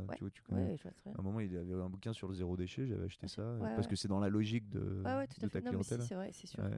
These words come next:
Speaker 1: Ouais.
Speaker 2: Sans faire parler de vinyle, parce qu'après les vinyles, c'est, mais
Speaker 1: Ouais,
Speaker 2: d'avoir
Speaker 1: ouais,
Speaker 2: des petits
Speaker 1: ouais.
Speaker 2: bouquins sur,
Speaker 1: Ouais.
Speaker 2: euh, tu vois, comment, comment mieux consommer, par exemple.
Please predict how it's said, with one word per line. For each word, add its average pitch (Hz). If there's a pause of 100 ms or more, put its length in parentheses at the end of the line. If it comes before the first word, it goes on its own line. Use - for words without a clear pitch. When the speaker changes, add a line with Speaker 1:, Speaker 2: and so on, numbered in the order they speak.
Speaker 1:
Ouais. 196
Speaker 2:
Sans -
faire 90
parler 90
de 95
vinyle, 98
parce -
qu'après -
les 87
vinyles, 90
c'est, 95
mais -
Speaker 1:
Ouais, 95
Speaker 2:
d'avoir 101
Speaker 1:
ouais, 107
Speaker 2:
des 101
petits 95
Speaker 1:
ouais. 113
Speaker 2:
bouquins 127
sur, 98
Speaker 1:
Ouais. 92
Speaker 2:
euh, 90
tu 90
vois, 104
comment, 87
comment 101
mieux 101
consommer, 104
par -
exemple. 101